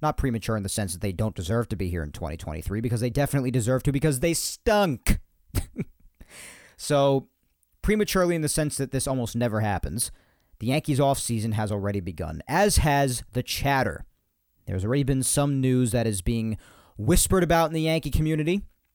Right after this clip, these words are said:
and we'll discuss it a bit here in Yankees news, obviously,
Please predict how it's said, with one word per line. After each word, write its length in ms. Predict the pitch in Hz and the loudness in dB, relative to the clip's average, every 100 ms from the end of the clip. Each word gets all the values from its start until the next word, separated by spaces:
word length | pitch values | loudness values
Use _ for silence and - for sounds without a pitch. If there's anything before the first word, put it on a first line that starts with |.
| _ _ _ _ _ _ _ | _ _ _ _ _ _ _
and 80 | 120 | -12
we'll 80 | 113 | -8
discuss 400 | 110 - 135 - | -6 0 0 0
it 60 | 120 | -2
a 40 | |
bit 180 | 117 110 | -4 -6
here 280 | - 127 120 | -6 -4 -4
in 380 | 120 117 113 - _ _ _ _ _ _ | -4 -4 -6 -8 _ _ _ _ _ _
Yankees 460 | 131 131 131 104 123 | -2 -2 -2 -2 0
news, 340 | 123 120 117 | 2 2 0
obviously, 800 | 117 123 104 123 - 117 151 | 0 0 0 -2 0 0 0